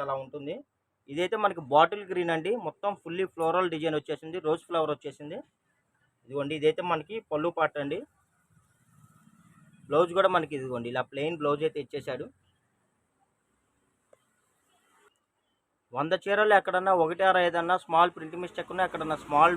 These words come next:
వీవింగ్ డ్యామేజ్ ఉన్నా, ఎటువంటి కంప్లైంట్స్, రిటర్న్ పాలసీలు అయితే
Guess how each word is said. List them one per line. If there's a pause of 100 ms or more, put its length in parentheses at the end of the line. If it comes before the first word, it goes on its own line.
(100)
వీవింగ్
డ్యామేజ్
ఉన్నా, (680)
ఎటువంటి (120)
కంప్లైంట్స్,
రిటర్న్
పాలసీలు
అయితే